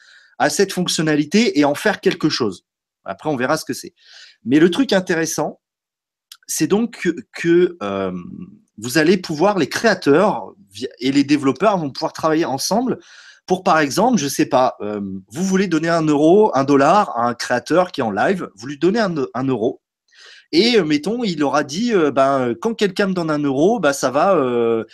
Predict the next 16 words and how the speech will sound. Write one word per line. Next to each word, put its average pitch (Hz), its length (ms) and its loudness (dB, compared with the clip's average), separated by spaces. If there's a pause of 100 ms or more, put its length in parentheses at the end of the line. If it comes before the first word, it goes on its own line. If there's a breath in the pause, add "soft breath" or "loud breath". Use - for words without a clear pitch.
(140)
ça 143 160 0
va 156 140 2
éteindre 202 260 0
ma 185 100 2
lumière. 160 380 0 (140)
Et 120 80 -4
bien, 120 160 -4
quand 190 180 -4
vous, 151 240 -10
quand 123 140 -8
une 131 100 -8
personne 190 380 -2
va 151 80 0
donner 143 220 -2
un 131 100 -2
euro, 120 340 2